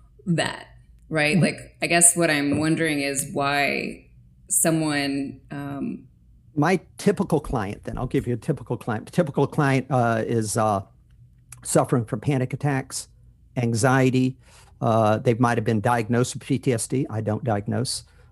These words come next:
Speaker 2: um, uh, except they might be suffering from depression.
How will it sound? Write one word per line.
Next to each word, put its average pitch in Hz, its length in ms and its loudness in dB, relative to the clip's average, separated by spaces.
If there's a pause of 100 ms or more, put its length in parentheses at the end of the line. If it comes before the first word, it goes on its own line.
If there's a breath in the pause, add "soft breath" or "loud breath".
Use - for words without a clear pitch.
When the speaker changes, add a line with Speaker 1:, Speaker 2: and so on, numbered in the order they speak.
Speaker 2:
um, 104 340 -2 (560 soft breath)
uh, - 40 -2
except - 480 -2
they 123 60 2
might 117 300 0
be 120 160 0
suffering 113 400 0
from 110 160 -2
depression. 135 640 0